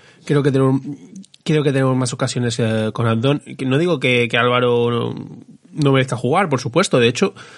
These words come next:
al principio cuando están los dos, pues los primeros diez minutos tú lo decías, ni tan mal. Pero eso, tengo más gana-, tengo ganas de Mollejo.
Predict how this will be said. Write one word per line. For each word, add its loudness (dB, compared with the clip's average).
al 2
principio -2
cuando 0
están -2
los 0
dos, -2
pues 0
los -4
primeros 0
diez -4
minutos -2
tú 0
lo 4
decías, 0
ni -2
tan 0
mal. -2
Pero -2
eso, -6
tengo -4
más 2
gana-, -2
tengo 0
ganas 2
de 0
Mollejo. 0